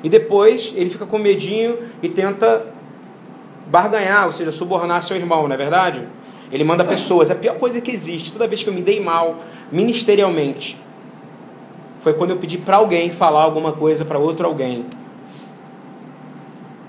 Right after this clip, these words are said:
Ou quando eu tinha que falar com um funcionário, eu chamava um outro funcionário, quando eu era empresário, pra falar com o outro funcionário. Tá entendendo isso?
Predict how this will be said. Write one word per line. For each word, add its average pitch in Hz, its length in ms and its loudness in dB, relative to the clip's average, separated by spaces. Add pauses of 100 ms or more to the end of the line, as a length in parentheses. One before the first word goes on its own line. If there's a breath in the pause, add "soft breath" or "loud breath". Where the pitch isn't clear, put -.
(160)
Ou 156 180 6
quando 165 140 0
eu 160 60 -4
tinha 165 120 -8
que - 60 -12
falar 160 160 0
com 170 80 -6
um 156 40 -6
funcionário, 151 800 -2
eu 151 80 -4
chamava 147 460 -4
um 139 140 -2
outro 220 220 4
funcionário, 160 560 -2
quando 147 160 -2
eu 147 80 0
era 147 100 0
empresário, 147 460 -2
pra 160 100 -6
falar 143 280 0
com 135 100 -6
o 139 260 -2 (280 loud breath)
outro 147 240 6
funcionário. 131 580 -6
Tá 190 100 -4
entendendo 180 480 -2
isso? 190 340 0